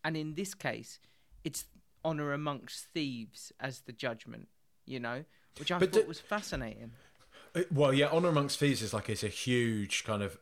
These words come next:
Speaker 2: element of this. But didn't you think that given that, like, the, the backdrop to a lot of this was, you know,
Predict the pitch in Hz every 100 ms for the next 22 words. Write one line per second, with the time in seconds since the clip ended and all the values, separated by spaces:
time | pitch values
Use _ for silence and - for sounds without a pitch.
0 | - 117 107 104 104 110 95 98 - 123
1 | 123 - - _ - 185 180 202 135 131
2 | 131 123 120 117 110 110 - - 113 107
3 | 107 101 101 123 - - 110 - 104 98
4 | 113 104 95 - 95 98 95 90 - -
5 | - _ _ _ - - - 113 85